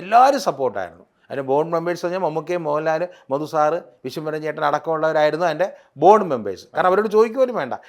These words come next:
നിങ്ങളുണ്ട് എന്ന് പറഞ്ഞാൽ മതി. അങ്ങനെ അതിൻ്റെ സ്റ്റാർട്ട് ചെയ്ത് കുറച്ച് കഴിഞ്ഞ് വന്നപ്പോൾ ഞാൻ ഡയറക്ടറെ, ഡയറക്ടർ ആവാനായിട്ടുള്ള, ഞാൻ പറഞ്ഞില്ലേ, വളരെ, ഏ, വളരെ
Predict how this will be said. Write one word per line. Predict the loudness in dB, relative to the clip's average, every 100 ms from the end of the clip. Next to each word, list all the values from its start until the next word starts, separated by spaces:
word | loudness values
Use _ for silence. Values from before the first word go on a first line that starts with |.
| -10
നിങ്ങളുണ്ട് | -2 2 2 2 -2 -2
എന്ന് | -4 -2
പറഞ്ഞാൽ | 0 -2 -6
മതി. | -8 -14 _ -4
അങ്ങനെ | -2 0
അതിൻ്റെ | 0 -2
സ്റ്റാർട്ട് | 2 4 2
ചെയ്ത് | -6 -12 -18 _
കുറച്ച് | -2 -2 -4 2
കഴിഞ്ഞ് | 2 2 -2
വന്നപ്പോൾ | -6 -2 0
ഞാൻ | 0 2
ഡയറക്ടറെ, | 2 0 -4 -6 -6 -12 _ 6
ഡയറക്ടർ | 6 6 4 4 6
ആവാനായിട്ടുള്ള, | 6 2 -2 -4 -4 -4
ഞാൻ | -4
പറഞ്ഞില്ലേ, | -4 -4 -2
വളരെ, | 0 0 -4 -16 -10
ഏ, | -6 0
വളരെ | 2 2